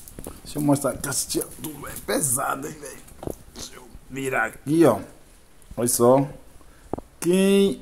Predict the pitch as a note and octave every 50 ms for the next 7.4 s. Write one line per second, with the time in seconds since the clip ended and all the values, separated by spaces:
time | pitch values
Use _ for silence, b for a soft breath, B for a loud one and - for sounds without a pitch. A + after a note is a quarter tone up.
0 | - - - C#3+ D#3 D#3+ D3+ C#3 C#3+ D3 B2+ - - C3+ B2+ A#2+ A#2 A#2 A#2 A#2+
1 | A#2 A#2+ A#2+ A#2 G#2 A2+ A2+ G2+ - - - G#2+ A#2+ C3+ D3 D3 C#3+ C3+ A2 A2+
2 | G#2 G2+ F#2+ F#2 - - - - - - - - - - - - - - - A2
3 | B2+ D3 D3 C#3+ - - - - - - - - - A2+ A#2+ C3+ C#3+ C#3 C#3 C#3
4 | C#3+ D3 D3 - - - - - - - - A#2+ B2 B2+ B2 A#2+ - - - A#2
5 | B2+ C#3 C#3 C#3+ C#3 C3+ C3 C3+ C#3 C#3 C3+ - - - - - - - - C3
6 | C#3+ D#3 D3 - D3+ D3 C#3 D3 C#3+ C3+ C#3 - A#2+ B2+ B2+ B2+ B2+ B2+ B2+ B2+
7 | B2+ B2+ B2+ B2+ - - - -